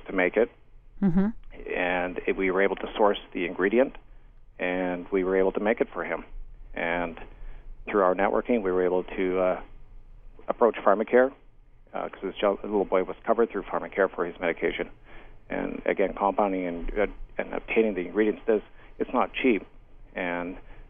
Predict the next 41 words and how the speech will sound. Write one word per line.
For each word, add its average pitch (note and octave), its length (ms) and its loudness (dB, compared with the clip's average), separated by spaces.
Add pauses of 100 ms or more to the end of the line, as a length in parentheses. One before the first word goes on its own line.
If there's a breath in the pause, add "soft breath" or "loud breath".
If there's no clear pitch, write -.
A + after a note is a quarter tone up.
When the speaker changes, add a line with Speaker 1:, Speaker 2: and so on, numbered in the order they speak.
(160)
Speaker 1:
uh, - 200 -4
and - 100 -4
financially G2 420 2
wise, G2 260 6
they F#2+ 100 0
wouldn't F2+ 220 -8
be F#2+ 60 -2
able E2+ 120 -4
to - 60 -4
afford A2 300 2
it. F#2 140 -6
So A2+ 60 -6
we A#2 100 2
were A#2 140 6
able A2 160 6
to - 120 -2
approach B2 260 2
PharmaCare. G#2 520 2
We F#2+ 80 -2
got F2 160 -2
the G2 60 -12
doctor G#2 400 2
to G#2 200 -8
apply G2 320 2
what's, F#2+ 180 -4 (140)
for A2 80 -2
what's F#2+ 160 -2
called G#2+ 180 2
a - 60 -14
special G2 340 2
authority A#2 520 4 (580 loud breath)
on F#2 220 0
behalf G2 320 4
of F2+ 60 -10
the - 80 -4
physician G2 480 -4 (120)
requesting G2 460 2
why G#2 200 8
he G2 120 -8
needed F2+ 300 -2
this. G2+ 180 2